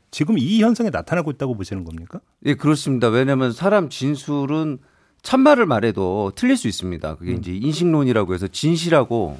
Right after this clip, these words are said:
Speaker 1: 음.
Speaker 2: 인식하고 서로 다를 수 있거든요.
Speaker 1: 네.
Speaker 2: 어, 그런데 객관적 증거를 그러면 그 진술에 맞는 객관적 증거가 뭔가 그래서
Speaker 1: 음.
Speaker 2: 찾고 맞춰가면서 진술을 하나씩 맞-, 판단해 가야 되는데
Speaker 1: 음.
Speaker 2: 이렇게 진술에 전적으로 의존하는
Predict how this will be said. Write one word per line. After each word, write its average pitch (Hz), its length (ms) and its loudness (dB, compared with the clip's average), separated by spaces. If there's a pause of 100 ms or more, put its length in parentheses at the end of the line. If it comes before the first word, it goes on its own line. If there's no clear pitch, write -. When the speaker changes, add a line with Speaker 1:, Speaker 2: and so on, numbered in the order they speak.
(160)
Speaker 1:
음. 110 180 -4
Speaker 2:
인식하고 156 640 2
서로 175 200 -4
다를 - 240 -4
수 131 140 -6
있거든요. 95 520 -6
Speaker 1:
네. 101 200 -6 (560)
Speaker 2:
어, 139 260 2
그런데 175 240 2
객관적 180 800 2
증거를 156 580 0
그러면 135 340 0
그 131 140 -6
진술에 175 380 0
맞는 127 300 2
객관적 120 420 -2
증거가 123 340 2
뭔가 95 640 0
그래서 104 240 -2
Speaker 1:
음. - 40 -12
Speaker 2:
찾고 - 440 -4
맞춰가면서 127 840 0 (500)
진술을 147 380 -2
하나씩 196 340 0
맞-, 85 140 -2 (260)
판단해 202 340 4
가야 147 200 4
되는데 98 520 0
Speaker 1:
음. 107 160 -4 (260)
Speaker 2:
이렇게 180 260 0
진술에 180 440 0
전적으로 160 640 2
의존하는 131 840 2